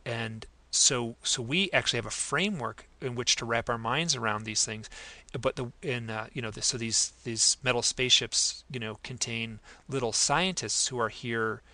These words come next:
collecting data or perhaps, you know, have some agenda, some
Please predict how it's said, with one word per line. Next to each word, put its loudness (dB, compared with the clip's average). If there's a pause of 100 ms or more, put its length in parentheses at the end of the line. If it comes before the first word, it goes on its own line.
(500)
collecting -4
data 2
or -6
perhaps, -2
you -8
know, -8
have -2
some 4
agenda, -2
some 0